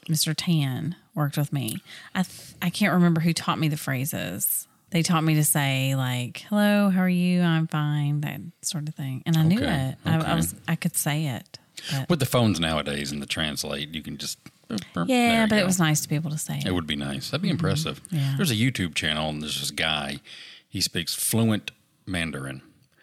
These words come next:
Speaker 1: Yeah.
Speaker 2: And, like, whenever he's in these Chinese joints at, and, uh, like, New York City.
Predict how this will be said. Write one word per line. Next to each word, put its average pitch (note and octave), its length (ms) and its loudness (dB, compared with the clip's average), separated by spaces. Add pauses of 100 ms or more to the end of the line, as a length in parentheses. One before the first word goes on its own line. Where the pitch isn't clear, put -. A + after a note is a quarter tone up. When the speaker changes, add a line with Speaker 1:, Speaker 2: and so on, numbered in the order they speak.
(220)
Speaker 1:
Yeah. E3 240 0
Speaker 2:
And, E3+ 80 -2
like, E3 160 0
whenever E2+ 240 -2
he's D#2+ 120 -4
in D#2+ 100 -6
these D2 140 -10
Chinese D#2 360 -6
joints D2+ 400 -8
at, - 80 -12 (420)
and, D#2+ 300 -8
uh, D#2 220 -8
like, D#2 120 -12
New D#2 120 -8
York D#2 160 -10
City. D#2+ 300 -4